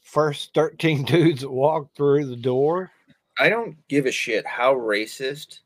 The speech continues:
Speaker 2: the left would ever complain about it being.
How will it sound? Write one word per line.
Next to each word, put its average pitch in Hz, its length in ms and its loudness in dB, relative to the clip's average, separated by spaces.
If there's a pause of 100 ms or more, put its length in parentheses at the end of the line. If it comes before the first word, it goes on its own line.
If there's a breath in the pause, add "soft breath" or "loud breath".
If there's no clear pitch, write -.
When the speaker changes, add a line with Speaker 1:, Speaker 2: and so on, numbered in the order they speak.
(120)
Speaker 2:
the 104 680 -10
left 107 680 -4
would 104 220 -8
ever 107 540 -4 (160)
complain 110 400 -8
about 101 300 0
it 87 100 -6
being. 101 400 -12